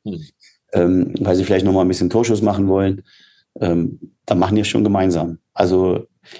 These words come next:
Speaker 2: ist natürlich irgendwie für so eine Gruppendynamik auch gut, wenn man da nicht unterscheidet, weil ja alle irgendwie auch gleich gehalten werden sollen, ähm, was auch so, äh,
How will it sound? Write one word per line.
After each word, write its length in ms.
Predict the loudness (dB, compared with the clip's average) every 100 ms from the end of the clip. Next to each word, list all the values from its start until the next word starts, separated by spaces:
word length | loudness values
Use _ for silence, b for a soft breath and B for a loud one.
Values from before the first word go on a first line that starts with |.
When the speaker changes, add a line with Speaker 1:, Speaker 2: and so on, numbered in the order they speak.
| B _ _ _ -2
Speaker 2:
ist 140 | 0
natürlich 340 | 0 2 0 2
irgendwie 260 | 4 4
für 140 | 2 2
so 100 | 2
eine 120 | 2
Gruppendynamik 840 | 2 2 2 2 2 2 2 2
auch 200 | -2 0
gut, 360 | 0 0 0 0
wenn 120 | 0
man 160 | 2
da 120 | 2 2
nicht 140 | 2
unterscheidet, 640 | 0 0 2 2 2 0 0
weil 280 | 0 0 -4 -4
ja 160 | -2 2
alle 160 | 2
irgendwie 340 | 2 2 2 2
auch 180 | 0
gleich 280 | 0 0 2
gehalten 380 | 2 2 2 2
werden 220 | 2 2
sollen, 360 | 2 2 2 -2 B B B B B
ähm, 280 | -2 0 2
was 140 | 0 2
auch 140 | 0
so, 560 | 0 2 2 0 -4 -6 -8 -8
äh, 220 | -14 -8